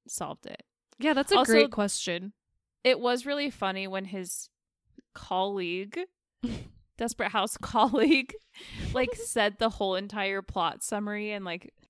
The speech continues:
Speaker 1: she was like, "There's no way that is real. Like, are you trying to make me think that this happened and this happened and this happened and it was all the stuff that actually happened?"
Speaker 2: <laughs>
Speaker 1: I thought that was really funny.
Speaker 2: Very meta.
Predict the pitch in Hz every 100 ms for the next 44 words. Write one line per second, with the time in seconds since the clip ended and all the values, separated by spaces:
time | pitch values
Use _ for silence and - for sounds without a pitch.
0 | _ - 202 190 - _ _ _ _ _
1 | - 262 294 254 240 208 185 175 160 156
2 | - 180 - 165 - 220 202 202 214 220
3 | 226 202 214 214 208 202 196 185 196 175
4 | - 180 - 185 185 185 185 180 170 180
5 | 175 185 180 170 180 190 185 - 190 180
6 | 165 - 175 - 160 165 190 175 - -
7 | 165 - 185 185 170 - 202 196 - -
8 | _ _ - 240 - 202 220 220 196 156
9 | 175 - 95 - - - 220 - 220 240
10 | 247 208 185 180 185